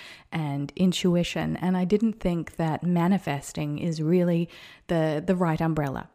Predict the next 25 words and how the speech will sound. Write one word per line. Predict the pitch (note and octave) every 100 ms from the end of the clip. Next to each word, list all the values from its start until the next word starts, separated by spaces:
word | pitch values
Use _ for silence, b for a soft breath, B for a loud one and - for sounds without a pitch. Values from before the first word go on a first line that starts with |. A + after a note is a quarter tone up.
| _
even | G#3 G#3 G#3+
though | F#3 D#3+ D#3+ E3 _ -
this | E3+
show | - E3+ D#3 D3+ -
is | D#3 D3 -
for | -
those | D#3+ D#3+ D#3+
of | D#3+
you | E3
that | D#3+
want | D#3+ E3+
to | D#3+
attract | E3 - G#3 D3+ -
more | E3 D#3
abundance, | D3+ F3+ F3+ E3+ E3+ -
more | D#3+
joy, | - F3+ E3+
or | D#3 E3+
whatever | G#3 A3 G#3+
it | G#3+
is | F3+ E3
that | E3+
your | F3
heart | E3 - E3 -
desires | F3 D#3+ D3+ D3+ D3+